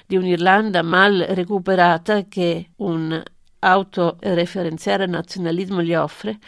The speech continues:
egli opta infine per la redenzione art-, artistica in Francia, oltre le barriere mentali del suo paese. Steven è pronto ad assolvere il compito di cui egli stesso si fa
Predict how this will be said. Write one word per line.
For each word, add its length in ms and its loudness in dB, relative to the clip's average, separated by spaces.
egli 340 0
opta 380 2
infine 560 -2
per 240 0
la 100 6
redenzione 680 0
art-, 440 -6
artistica 600 -4
in 120 -2
Francia, 540 -6
oltre 360 0
le 120 0
barriere 400 4
mentali 420 0
del 160 -2
suo 160 -4
paese. 400 -4
Steven 520 -2
è 100 -6
pronto 380 2
ad 80 0
assolvere 480 0
il 80 -4
compito 480 -2
di 180 -6
cui 260 -2
egli 220 0
stesso 460 -4
si 180 -14
fa 440 2